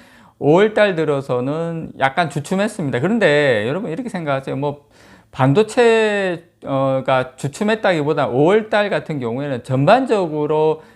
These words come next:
필라델피아 반도체 지수나 모든 게 이렇게 막 꺾이고 어떤 주가가 조정을 많이 받았죠. 그러니까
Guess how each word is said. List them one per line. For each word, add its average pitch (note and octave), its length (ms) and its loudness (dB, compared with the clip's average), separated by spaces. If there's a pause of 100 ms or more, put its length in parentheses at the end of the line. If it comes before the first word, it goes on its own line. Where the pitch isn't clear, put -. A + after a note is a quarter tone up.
(120)
필라델피아 G3 760 0
반도체 C#3 500 -2
지수나 C#3+ 540 -4
모든 A3+ 440 -4
게 G3+ 100 0
이렇게 C#3+ 260 -4
막 C3 160 -8
꺾이고 D#3 960 0
어떤 C3 460 -4
주가가 E3+ 420 0
조정을 F3 380 -2
많이 A2+ 260 -2
받았죠. C3 640 -4
그러니까 C#3 640 0